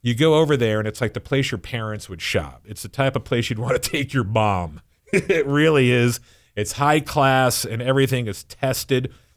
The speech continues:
So you know you're getting safe, reliable products, and you can check them out at march and ash dot com. And they have a huge event going on,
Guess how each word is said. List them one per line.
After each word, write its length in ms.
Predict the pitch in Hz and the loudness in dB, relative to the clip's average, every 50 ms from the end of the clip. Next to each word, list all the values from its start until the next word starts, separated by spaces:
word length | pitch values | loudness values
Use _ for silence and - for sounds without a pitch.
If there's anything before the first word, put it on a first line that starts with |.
| _ _ | _ _
So 120 | - 123 | -8 -6
you 140 | 107 104 104 | -4 -4 -4
know 100 | 110 117 | -6 -6
you're 160 | 117 113 113 | -8 -8 -8
getting 360 | 92 104 113 107 104 98 98 | -6 -4 -2 -2 -2 -4 -6
safe, 480 | - - - - 143 131 131 127 - - | -8 -10 -4 -2 0 0 0 -2 -4 -6
reliable 580 | 101 110 104 104 104 101 101 101 101 92 95 87 | -6 -4 -4 -2 -2 -2 -2 -4 -6 -8 -8 -10
products, 600 | - - - 127 123 120 120 127 139 139 - - | -12 -8 -4 -2 -2 -2 -2 -2 -4 -6 -10 -12
and 80 | 113 101 | -16 -16
you 60 | 95 | -14
can 140 | - 101 87 | -14 -14 -10
check 260 | - - 139 120 - | -6 -4 -4 -4 -6
them 200 | 117 143 147 143 | -6 -8 -6 -6
out 180 | 135 127 120 120 | -6 -8 -8 -10
at 100 | - 110 | -10 -8
march 280 | 113 117 120 120 - | -6 -4 -4 -4 -6
and 80 | 120 113 | -8 -8
ash 260 | 110 110 107 - - | -6 -8 -8 -10 -10
dot 260 | - 104 98 95 - _ | -10 -10 -10 -10 -12 _
com. 480 | _ - 156 160 156 147 135 123 117 - _ _ _ _ _ _ _ | _ -4 0 2 4 4 2 2 -2 -6 _ _ _ _ _ _ _
And 140 | - 101 101 | -12 -10 -6
they 80 | 104 107 | -4 -4
have 120 | 107 95 | -4 -4
a 40 | 107 | -6
huge 500 | 101 - - - 160 180 202 185 135 165 | -8 -12 -14 -14 -12 -10 -8 -6 -4 -4
event 360 | 147 123 156 151 139 107 104 | -2 -2 -2 -2 -4 -4 -6
going 260 | 127 123 120 117 117 | -6 -4 -4 -2 -2
on, 380 | 117 117 120 127 135 143 139 | -4 -4 -4 -4 -6 -8 -10